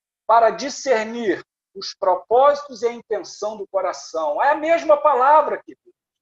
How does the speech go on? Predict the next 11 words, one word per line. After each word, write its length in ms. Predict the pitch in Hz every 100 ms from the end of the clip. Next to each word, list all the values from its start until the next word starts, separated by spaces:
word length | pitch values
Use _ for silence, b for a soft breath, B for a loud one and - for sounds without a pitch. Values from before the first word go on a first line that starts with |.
| _ _ _ _ _ -
Mas 180 | 254 269
o, 60 | 269 -
que 80 | 311
o, 220 | 302 262 -
a 120 | 220
minha 260 | 277 320 359
oração, 680 | 302 277 - - 247 254 240
o 40 |
meu 240 | 285 339
pedido, 720 | 311 262 - 254 277 220 349 - _ _ _ _ _ _
sabe, 460 | - 233 247 254